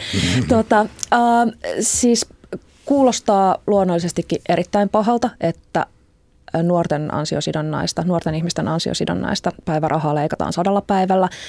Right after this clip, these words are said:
Speaker 2: Toisaalta isoimmassa ongelm-, siis isoimmat ongelmathan eivät ole niillä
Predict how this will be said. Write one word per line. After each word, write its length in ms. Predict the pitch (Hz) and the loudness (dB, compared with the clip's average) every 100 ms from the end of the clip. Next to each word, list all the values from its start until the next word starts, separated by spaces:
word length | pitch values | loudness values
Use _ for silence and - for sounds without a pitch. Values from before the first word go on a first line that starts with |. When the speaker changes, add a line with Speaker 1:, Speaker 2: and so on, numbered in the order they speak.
| - - | -12 0
Speaker 2:
Toisaalta 680 | 226 233 220 190 170 - - | 4 4 4 2 2 0 0
isoimmassa 600 | 226 233 226 190 170 - - | 0 2 2 2 0 0 0
ongelm-, 400 | 180 180 151 160 - | 2 0 -2 -4 -4
siis 200 | 175 - - | -4 -4 -2
isoimmat 400 | 254 277 254 190 | 0 2 2 2
ongelmathan 520 | - 185 165 151 170 165 | 2 2 2 0 0 0
eivät 320 | 180 170 165 | 2 0 0
ole 200 | 156 156 | 0 2
niillä 560 | 156 160 170 160 151 | 2 2 2 2 2